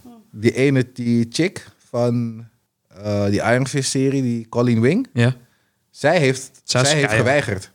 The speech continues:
Speaker 1: Zij,
Speaker 2: Oh.
Speaker 1: want zij wilde, zij, ze hadden haar gevraagd om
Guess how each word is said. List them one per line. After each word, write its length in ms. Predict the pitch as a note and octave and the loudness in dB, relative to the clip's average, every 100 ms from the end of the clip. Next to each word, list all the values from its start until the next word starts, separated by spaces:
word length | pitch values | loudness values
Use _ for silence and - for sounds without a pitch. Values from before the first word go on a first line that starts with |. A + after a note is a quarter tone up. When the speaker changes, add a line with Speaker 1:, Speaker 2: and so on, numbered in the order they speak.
| _ _ | _ _
Speaker 1:
Zij, 320 | B2 C#3 C3 | -2 0 0
Speaker 2:
Oh. 80 | A#2 | 0
Speaker 1:
want 160 | A#2 | 0
zij 440 | - C#3+ C#3+ C#3+ G#2+ | 2 4 4 2 2
wilde, 400 | A#2 A#2 A2 - | 2 2 -2 -2
zij, 280 | A#2 A#2+ | 0 2
ze 60 | A2+ | 0
hadden 180 | A#2+ A2 | 2 2
haar 120 | B2+ | 2
gevraagd 560 | B2+ - B2+ B2+ - - | -2 -4 0 0 -2 -8
om 500 | A2+ A2+ A2+ A2 | -4 -2 -2 -4